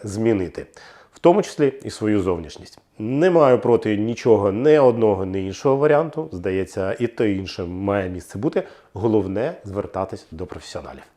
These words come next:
Ось про це сьогодні будемо говорити із моїм гостем. Я із задоволенням вам представляю: пасічник Андрій Валерійович, пластичний хірург, провідний хірург мережі приватних медичних центрів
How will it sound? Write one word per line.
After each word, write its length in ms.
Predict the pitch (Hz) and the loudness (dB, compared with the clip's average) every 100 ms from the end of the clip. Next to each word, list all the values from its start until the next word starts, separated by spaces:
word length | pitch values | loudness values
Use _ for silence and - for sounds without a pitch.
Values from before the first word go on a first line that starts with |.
| - - - - - | -14 -14 -16 -16 -4
Ось 160 | 127 | -4
про 160 | - 120 | 0 0
це 260 | - 165 - | 2 0 0
сьогодні 360 | - 113 117 | -2 0 2
будемо 280 | 104 107 101 | 0 -2 -2
говорити 540 | 98 98 120 151 135 - - | 0 2 4 4 2 -2 -14
із 120 | 95 | -10
моїм 260 | 98 101 101 | -2 0 4
гостем. 420 | 117 127 185 170 | 4 4 0 0
Я 100 | 113 | 2
із 100 | 110 | 2
задоволенням 440 | 117 113 110 107 | 6 6 8 6
вам 140 | 104 98 | 4 2
представляю: 560 | 110 - 117 170 185 | -2 0 2 4 4
пасічник 600 | - 147 147 147 120 110 | 4 2 2 -2 -2 2
Андрій 300 | 107 98 104 | 2 2 2
Валерійович, 480 | 101 107 160 175 - - - - | 4 6 6 4 -2 -14 -20 -6
пластичний 460 | - 113 196 - 123 | -2 4 2 2 2
хірург, 440 | 120 143 175 - - - - | 6 6 6 0 -16 -20 -4
провідний 400 | 117 117 120 135 | 4 6 6 4
хірург 320 | 123 127 156 | 6 6 6
мережі 280 | 117 110 104 | 6 6 4
приватних 500 | 104 101 113 120 110 | 4 6 6 4 -2
медичних 380 | 95 95 - 92 | -2 -4 -6 -8
центрів 500 | - 110 110 104 - | -2 0 0 -4 -6